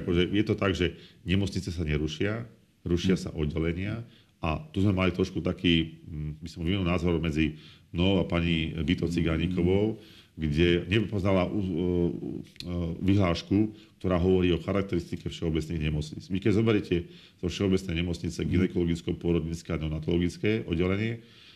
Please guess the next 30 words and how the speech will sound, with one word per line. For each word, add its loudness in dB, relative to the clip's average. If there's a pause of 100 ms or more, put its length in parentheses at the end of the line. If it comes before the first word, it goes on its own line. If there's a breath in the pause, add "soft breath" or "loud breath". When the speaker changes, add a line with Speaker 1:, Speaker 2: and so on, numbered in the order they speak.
(140 loud breath)
Speaker 1:
tak -2
pokiaľ 0
je 0
to 0
malá 0
nemocnica, -2
tak -10
určite -4
nie -2
je -2
detské -12
oddelenie. -6 (320 loud breath)
Speaker 2:
Mhm. -6
Speaker 1:
Ak 2
vám 2
z -4
osmi 0
základných 0
oddelení 2
tri 0
zoberú, 2 (260 loud breath)
už -12
to -4
nikdy 0
nebude 0 (180)
všeobecná -4
nemocnica. -2
Speaker 2:
Mhm. -12
Speaker 1:
Čiže -6
áno, 0